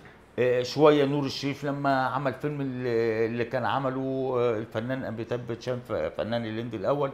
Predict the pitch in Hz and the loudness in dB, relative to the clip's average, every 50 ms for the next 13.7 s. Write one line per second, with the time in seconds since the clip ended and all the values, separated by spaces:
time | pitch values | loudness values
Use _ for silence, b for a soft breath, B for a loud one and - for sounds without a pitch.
0 | B B B B B B B B B B B - 123 120 120 117 113 - 113 104 | B B B B B B B B B B B 6 6 8 8 6 6 8 6 6
1 | 95 - - - - - - - - - - - - - - - - - 151 165 | 6 2 -4 -16 -20 -20 -20 -20 -20 -20 -20 -20 -20 -20 -20 -18 4 8 8 8
2 | 170 180 156 151 - 180 185 185 175 - - 143 123 113 113 - - 104 - - | 8 8 4 2 2 2 4 4 2 2 2 0 0 -2 -2 -4 -6 -6 -6 -6
3 | - 165 180 185 175 165 156 139 196 208 196 - - - - - - - - 92 | -4 -2 -2 0 0 0 0 0 -2 -4 -4 -8 -14 -20 -20 -20 -18 -14 -12 -12
4 | - - - 143 143 135 151 147 - - - - - - - - - - 143 165 | -6 0 2 2 4 2 0 -4 -6 -10 -20 -20 -20 -20 -20 -4 0 2 2 2
5 | 160 131 127 151 147 135 - - - - - - - - - - 107 98 92 101 | 2 0 -2 -4 -6 -6 -10 -14 -18 -20 -20 -20 -20 -18 -8 -6 -4 -2 -2 0
6 | 92 127 143 147 143 - - - 110 95 - - 127 123 110 - - 87 80 80 | 2 2 2 2 0 -2 -4 -4 -4 -4 -4 -6 -6 -6 -6 -6 -8 -10 -10 -10
7 | - - - - - - - - - - - - - - - - - - - - | -12 -16 -20 -20 -20 -20 -20 -20 -20 -20 -20 -20 -20 -20 -20 -20 -20 -20 -20 -20
8 | - - - - - - - - 87 87 131 139 139 123 117 120 120 - - 139 | -20 -20 -20 -20 -20 -16 -12 -6 -2 0 0 2 2 2 0 0 0 -2 -6 -8
9 | 117 - - - - 117 123 131 139 135 - - - - - - - - 87 101 | -8 -8 -10 -10 -6 -2 -2 -2 -2 -4 -8 -16 -20 -20 -20 -20 -14 -4 -2 0
10 | 101 - - 95 90 82 85 95 110 110 110 - - - - - - - - - | 0 0 -2 -4 -4 -2 0 0 0 -2 -4 -10 -14 -18 -20 -20 -20 -20 -20 -20
11 | - - - - - - 95 98 95 98 98 95 95 87 92 101 92 - - 101 | -20 -20 -20 -14 -6 -4 0 0 2 2 2 2 0 0 -2 -6 -6 -6 -8 -8
12 | - - 92 - - 98 104 101 98 82 95 87 90 104 80 80 - - 107 110 | -8 -10 -12 -10 -4 -4 -2 -2 -2 -4 -4 -2 -2 -2 -2 -2 -4 -6 -6 -4
13 | 104 104 98 90 87 95 92 90 85 80 82 87 87 85 | -4 -4 -6 -6 -4 -4 -2 -2 -2 -4 -4 -6 -6 -8